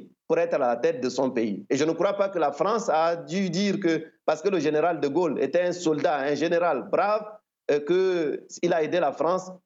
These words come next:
ben, à la mort du général de Gaulle, c'est les enfants du général de Gaulle qui doivent continuer. Il y a Clémenceau qui disait que même la, la, la, la, la guerre est une affaire tellement sérieuse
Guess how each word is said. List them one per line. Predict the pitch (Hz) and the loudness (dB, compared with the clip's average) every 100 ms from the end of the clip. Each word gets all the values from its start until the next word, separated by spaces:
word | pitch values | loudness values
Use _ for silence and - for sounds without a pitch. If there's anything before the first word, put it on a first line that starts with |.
| _ | _
ben, | - 143 135 | 0 2 2
à | |
la | 135 135 | 2 2
mort | 160 185 | 2 0
du | 156 | -2
général | 139 135 147 | -2 0 2
de | 147 | 0
Gaulle, | 131 165 | 0 0
c'est | 143 | 0
les | 131 123 | 0 0
enfants | 131 131 165 | 0 0 0
du | 151 | 0
général | 123 123 120 135 | 2 2 2 2
de | 120 | 0
Gaulle | 123 131 | -2 -2
qui | 139 | 0
doivent | 120 117 | -2 0
continuer. | 113 110 107 101 | -4 -2 -2 0
Il | 120 | 0
y | |
a | 139 | 0
Clémenceau | 160 160 156 156 202 202 202 _ _ | 0 0 0 0 0 -2 -8 _ _
qui | - | -2
disait | 170 160 180 | 0 2 2
que | 175 160 | 2 0
même | 139 180 156 | 2 0 2
la, | 135 123 - _ - | 0 -2 -8 _ -2
la, | 131 127 - | 0 0 -2
la, | 120 - | -2 -2
la, | 123 131 127 | 0 0 0
la | 123 123 | 0 0
guerre | 117 151 214 226 | 2 0 0 -2
est | 151 - | -6 -2
une | 170 | -2
affaire | 135 120 151 160 | 0 0 0 0
tellement | 160 131 131 160 | 0 0 2 0
sérieuse | 135 127 160 170 | 0 0 0 -2